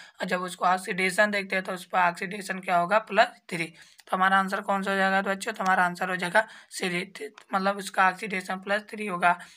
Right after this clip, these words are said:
और उसका, अ, हाइब्रिडाइजेशन क्या होगा, एस पी थ्री, मतलब टेट्राहाइड्राइड बनाएगा तो हमारा हाइब्रिडाइजेशन क्या हो जाएगा, एस पी थ्री। तो हमारा आंसर क्या होगा, सेकेंड।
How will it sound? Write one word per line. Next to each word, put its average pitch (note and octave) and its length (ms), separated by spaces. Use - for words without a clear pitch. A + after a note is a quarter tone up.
और F#3+ 140
उसका, F#3+ 340
अ, F3 320
हाइब्रिडाइजेशन F3+ 640
क्या F#3 120
होगा, G3+ 280
एस E3+ 180
पी F#3+ 100
थ्री, F#3+ 200
मतलब G3+ 340
टेट्राहाइड्राइड F#3 600
बनाएगा F3+ 420
तो F3 140
हमारा F3 340
हाइब्रिडाइजेशन F3 640
क्या F3+ 160
हो E3+ 60
जाएगा, E3+ 380
एस E3+ 220
पी - 120
थ्री। E3+ 200
तो F3 140
हमारा F3+ 180
आंसर F3 260
क्या F3+ 240
होगा, F#3 260
सेकेंड। - 360